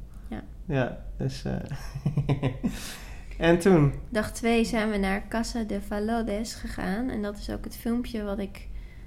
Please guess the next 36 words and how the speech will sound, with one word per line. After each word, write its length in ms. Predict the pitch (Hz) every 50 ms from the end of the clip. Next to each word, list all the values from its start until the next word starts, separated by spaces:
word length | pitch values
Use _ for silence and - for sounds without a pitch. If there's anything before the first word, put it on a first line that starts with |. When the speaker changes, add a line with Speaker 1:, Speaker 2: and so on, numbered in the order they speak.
| - - - -
Speaker 1:
eh, 120 | - - 185
één 300 | - - 247 277 269 247
deel 180 | 233 208 208 208
trouwens 420 | 202 - 233 208 214 208 220 -
van 120 | - 214
de 80 | 202 214
familie 400 | 214 220 214 208 208 202 208 214
heb 140 | 208 208 -
toegestuurd. 640 | - 214 - - - - - 190 190 220 294 349 - - - -
Speaker 2:
Ja. 280 | 165 156 151 - - - - - - -
Speaker 1:
Maar 80 | - 202
dat 140 | 220 220 226
is 140 | 220 220
een 160 | 233 220 214 214
miljonair, 720 | 214 214 214 214 208 208 208 208 220 247 269 302 320 - -
Amerika-, 560 | - 220 214 214 220 220 - - 214 - -
of 140 | 220 226 -
mi-, 160 | 208 208 196 202
Amerikaans 640 | 208 208 208 208 220 220 220 - 226 220 220 226 220
miljonairstel. 1040 | 220 214 208 202 202 202 220 240 262 262 - - - 247 233 240 262 320 381 - - - - - - - - - - - - - - - -
En 420 | - - - 208 208 208 214 - - - 208
zij 240 | 220 220 - 226 220
hebben 200 | 220 220 214 214
een 180 | 208 208 208 214
heel 340 | 214 220 240 254 262 262 262
groot 380 | - - 233 208 208 208 208
landhuis 760 | 214 208 208 220 240 - 233 220 208 202 208 214 - - - -
midden 340 | - 214 220 233 247 247 233
in 80 | 220 208
de 60 | 214
stad. 560 | - - - 233 294 415 - - - - - - - - - - - - -
En 100 | - 226
zij 140 | - 233 233
zijn 280 | 233 247 226 226 220
kunstverzamelaars 1200 | - 247 247 254 262 254 - - 220 214 220 202 196 196 190 190 190 202 233 277 311 311 - -
van, 360 | - - 226 214 214 214 -